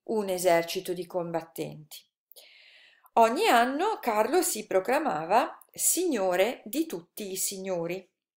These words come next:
e, ehm, attraverso la cerimonia dell'omaggio faceva diventare suoi vassalli tutti gli altri signori.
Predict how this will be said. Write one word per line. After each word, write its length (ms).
e, 480
ehm, 720
attraverso 800
la 120
cerimonia 600
dell'omaggio 720
faceva 520
diventare 840
suoi 540
vassalli 1000
tutti 500
gli 60
altri 340
signori. 580